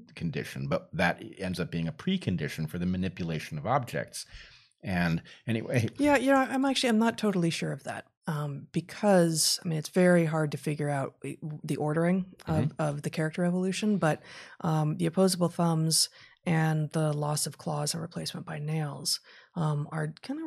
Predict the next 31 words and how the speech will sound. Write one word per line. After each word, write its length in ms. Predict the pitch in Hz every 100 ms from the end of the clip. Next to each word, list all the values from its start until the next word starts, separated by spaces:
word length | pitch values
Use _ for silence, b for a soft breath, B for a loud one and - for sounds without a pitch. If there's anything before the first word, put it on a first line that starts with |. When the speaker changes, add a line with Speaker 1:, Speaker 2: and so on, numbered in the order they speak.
| 269
Speaker 2:
right 300 | 285 339 349
next 320 | 262 285 -
to 140 | - 151
each 160 | -
other 400 | - - - - -
in, 460 | 165 156 156 156 -
in 440 | 165 156 151 156 -
evolutionary 480 | 165 156 151 147 147
space, 340 | - - -
in 80 | 160
our 140 | 151
history. 540 | 151 160 - - - B B B -
And 240 | 160 156
it 100 | -
feels 400 | - 202 190 180
like 320 | 170 165 156
if 100 | 165
it 100 | 180
was 180 | 165 156
really, 320 | 175 185 170
if 100 | 156
it 80 | 170
was 100 | -
about 280 | 180 165 -
gripping 340 | 170 170 160
branches 440 | 156 170 180 175 151
specifically, 640 | - 165 - 170 156 139
like, 160 | 143 -
A, 160 | 170 170
we 140 | 156
can, 220 | 151 143